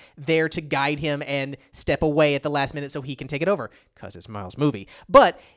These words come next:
the other thing of that is, is that that works really well and makes the climax when he does finally use his power to save the day,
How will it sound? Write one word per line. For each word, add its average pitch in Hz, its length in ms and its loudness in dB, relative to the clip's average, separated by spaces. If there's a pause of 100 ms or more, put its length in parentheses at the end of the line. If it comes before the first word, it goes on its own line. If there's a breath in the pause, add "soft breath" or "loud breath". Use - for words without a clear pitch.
the 185 320 -2 (140)
other 208 220 2
thing 196 180 0
of 151 120 -2
that 147 180 -2
is, 254 180 -2
is 160 80 -6
that 151 160 -2
that 156 260 -2
works 185 400 -2
really 190 160 -4
well 165 140 0
and 156 140 -6
makes 156 180 -4
the 139 80 -12
climax 160 480 -4
when 156 120 -6
he 156 120 -12
does 165 320 -2
finally 147 340 -4
use 147 300 -6
his 147 120 -6
power 143 260 4
to 135 100 -8
save 147 240 0
the 123 100 -8
day, 143 400 2